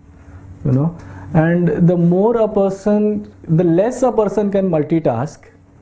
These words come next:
the better, more productive he is, you know.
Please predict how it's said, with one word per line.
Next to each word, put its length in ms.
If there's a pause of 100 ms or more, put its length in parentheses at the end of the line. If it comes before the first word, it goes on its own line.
(320)
the 420 (200)
better, 680
more 320
productive 540
he 160
is, 300 (640)
you 80
know. 300